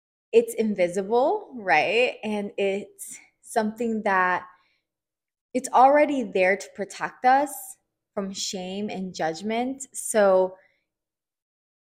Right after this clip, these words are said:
it's kind of like keeping ourselves in check.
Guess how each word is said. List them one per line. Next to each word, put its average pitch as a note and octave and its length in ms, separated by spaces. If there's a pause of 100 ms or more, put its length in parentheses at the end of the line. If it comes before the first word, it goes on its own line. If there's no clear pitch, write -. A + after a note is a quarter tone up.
(260)
it's C#4 140
kind A#3+ 360
of A#3 140
like G3+ 340
keeping A3 320
ourselves F3+ 560
in E3+ 160
check. - 320